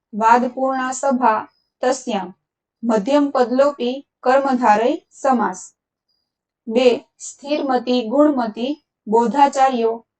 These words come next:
આસ્તામ. ઉત્તરમ, સ્થિરમતિ ગુણમતિ, કૌંસમાં સ્થિરમતિઃ ગુણમતિઃ ચ, ઇતરેતર દ્વંદ્વ સમાસ.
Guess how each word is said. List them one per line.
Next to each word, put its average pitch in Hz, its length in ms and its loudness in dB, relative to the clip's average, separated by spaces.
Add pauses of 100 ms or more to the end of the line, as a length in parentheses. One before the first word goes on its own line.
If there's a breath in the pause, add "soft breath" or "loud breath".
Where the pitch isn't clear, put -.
(140)
આસ્તામ. 214 680 -6 (1120)
ઉત્તરમ, 247 540 -2 (300)
સ્થિરમતિ 262 920 -4 (320)
ગુણમતિ, 254 760 0 (460)
કૌંસમાં 254 480 -4
સ્થિરમતિઃ 262 1000 -6 (200)
ગુણમતિઃ 254 880 -2 (300)
ચ, - 80 -10 (1300)
ઇતરેતર 254 680 2 (320)
દ્વંદ્વ 262 440 0
સમાસ. 202 640 -6